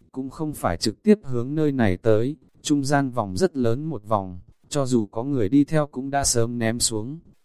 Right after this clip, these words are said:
Mục chạy nhanh thuyết minh, "Không thấy được chủ tử mắt đều nheo lại tơi sao?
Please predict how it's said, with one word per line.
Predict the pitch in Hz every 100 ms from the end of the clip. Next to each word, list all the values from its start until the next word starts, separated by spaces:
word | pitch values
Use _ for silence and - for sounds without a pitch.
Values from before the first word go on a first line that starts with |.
| _ _ _
Mục | 123 113 95
chạy | 131 107
nhanh | 117 143 139
thuyết | 202 175
minh, | 151 147 147 135 - -
"Không | - 147
thấy | 135 117
được | 147 131
chủ | - 117
tử | 92 110
mắt | 92 170
đều | 127 120 101
nheo | 127 147 143
lại | 135 110
tơi | - 151
sao? | 147 165 156 151 143